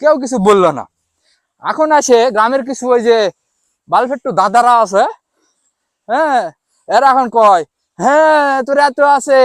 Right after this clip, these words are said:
তুই গাড়ি চালা যাস কে? আরে বালফেট্টু শালারা চা খাওয়ার টাকা তো তুই দিস না, তুই কথা কর কি? হ্যাঁ, কামাই না করলে খাওয়া নাই।" এ, মানে গ্রামে থাকা আর মনে করেন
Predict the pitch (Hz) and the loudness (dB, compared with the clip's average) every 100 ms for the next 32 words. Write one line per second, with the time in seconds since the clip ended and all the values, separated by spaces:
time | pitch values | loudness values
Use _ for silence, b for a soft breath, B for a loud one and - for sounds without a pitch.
0 | 247 247 233 262 277 262 254 240 240 - | 2 0 -2 -2 -2 -2 -2 -2 -2 -4
1 | 226 214 196 180 _ _ _ - 277 285 | -2 0 0 -2 _ _ _ -8 -2 2
2 | 294 294 277 262 277 277 277 302 285 440 | 2 2 -2 -2 0 0 -2 -4 -4 -8
3 | 302 262 285 247 208 170 - 131 - _ | -6 -4 -4 -4 -6 -8 -8 -16 -20 _
4 | _ _ _ _ 311 277 220 170 156 143 | _ _ _ _ -6 -4 -2 0 -2 -2
5 | 143 123 _ _ _ _ _ _ 175 277 | -8 -12 _ _ _ _ _ _ -4 -2
6 | 392 440 _ _ _ _ _ _ _ _ | -4 -8 _ _ _ _ _ _ _ _
7 | _ _ _ _ _ _ _ _ 214 254 | _ _ _ _ _ _ _ _ 0 2
8 | 277 320 320 311 262 269 262 240 - 233 | 2 0 0 0 0 0 0 -2 0 2
9 | 220 208 202 185 160 156 _ _ _ 196 | 2 2 2 4 2 -4 _ _ _ -12
10 | 220 208 220 277 226 185 202 240 269 - | -12 -4 -4 -2 -4 -4 0 0 -2 -6
11 | - 185 175 202 185 135 - _ _ _ | -12 -8 -2 0 2 0 -6 _ _ _
12 | _ - 151 185 208 220 226 247 | _ -4 -4 -2 -4 -2 0 0